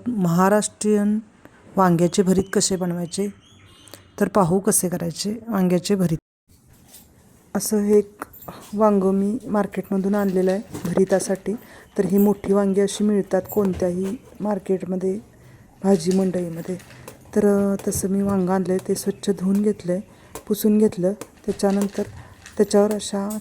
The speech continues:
चमच्याच्या साहाय्याने किंवा चाकूच्या साहाय्याने टोची मारून घ्यायच्या, म्हणजे आतपर्यंत उष्णता गॅसची जाते.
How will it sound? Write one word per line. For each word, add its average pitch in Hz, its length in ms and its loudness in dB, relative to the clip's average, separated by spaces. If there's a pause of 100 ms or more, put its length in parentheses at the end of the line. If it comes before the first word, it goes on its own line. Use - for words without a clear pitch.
चमच्याच्या 202 480 2
साहाय्याने 208 380 0
किंवा 214 260 -2
चाकूच्या 202 460 -2
साहाय्याने 208 600 -2 (120)
टोची 220 300 4
मारून 196 300 2
घ्यायच्या, 180 360 -2 (500)
म्हणजे 202 260 4
आतपर्यंत 202 640 2
उष्णता 202 460 0
गॅसची 190 380 0
जाते. 190 440 -2